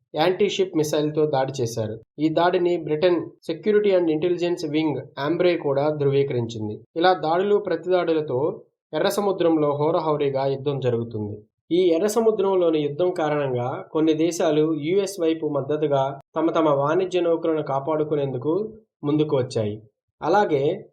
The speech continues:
హౌతీలకు సపోర్టుగా కొన్ని ముస్లిం కంట్రీలు కూడా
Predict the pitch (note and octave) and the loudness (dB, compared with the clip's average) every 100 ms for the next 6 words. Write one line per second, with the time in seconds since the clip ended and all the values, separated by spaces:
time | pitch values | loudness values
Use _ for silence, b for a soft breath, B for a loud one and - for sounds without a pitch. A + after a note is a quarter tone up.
0 | _ _ - F#3+ G#3+ A#3 A3 - D#3 D3+ | _ _ -2 0 2 2 2 0 -4 0
1 | F#3 E3 D3+ D3+ - E3 D#3 D#3 - A3 | -2 0 -2 -2 0 0 2 0 2 2
2 | G#3+ F#3+ F#3 E3 D#3 D3+ B2+ | 2 -2 0 0 -2 -2 -2